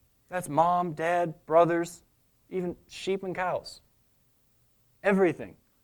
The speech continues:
Everything that you own, it'll be taken care of. And that's why I see this and I just look at it and say, "Wow, this has to be,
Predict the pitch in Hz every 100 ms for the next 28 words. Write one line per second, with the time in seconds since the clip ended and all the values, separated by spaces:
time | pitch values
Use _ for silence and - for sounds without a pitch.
0 | _ - 180 233 226 226 214 214 208 202
1 | 196 147 147 _ _ _ _ 180 170 175
2 | 175 170 143 160 135 123 - _ _ _
3 | _ _ _ _ _ _ _ _ _ _
4 | _ _ _ _ 185 208 220 214 196 -
5 | 220 202 170 170 165 156 165 196 190 175
6 | 151 165 151 185 185 185 185 208 214 -
7 | 214 175 185 160